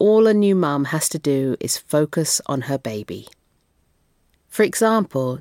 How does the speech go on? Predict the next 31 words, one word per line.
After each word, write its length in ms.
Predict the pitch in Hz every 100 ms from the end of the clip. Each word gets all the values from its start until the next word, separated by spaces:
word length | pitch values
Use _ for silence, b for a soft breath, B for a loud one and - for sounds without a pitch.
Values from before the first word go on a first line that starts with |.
| 175
during 320 | 196 214 254
the 100 | 247
Yuduan 680 | 185 185 170 135 123 120 120 -
in 180 | 143 127
Thailand, 760 | - 180 175 131 113 120 120 - _ 170
mothers, 600 | 185 190 208 202 196 - -
aunts, 480 | 160 156 156 - -
and 140 | 143
husbands 760 | - - 233 - 139 135 127 -
look 200 | 170 -
after 360 | 175 180 - 180
the 100 | 160
woman 340 | 135 131 131
for 220 | - 139
around 300 | 135 135 131
thirty 400 | - 139 135 143
days 480 | 131 120 117 127 - B B B
and 160 | 143
recommend 540 | 151 139 147 135 135 175
massage 640 | 196 - 127 127 127 -
and 160 | 127 120
hot 260 | - - -
drinks 540 | 135 110 - - - B B B
believed 460 | 143 139 156 156 -
to 140 | 135
increase 520 | 139 165 - 147 -
milk 260 | 131 123 -
supply. 500 | 123 - 123 120 - _ _ _ _ _ _ _ _ _ -
Meanwhile, 520 | 220 247 165 127 123
in 180 | 147 147
Mexico, 680 | 208 - - 170 - 117 117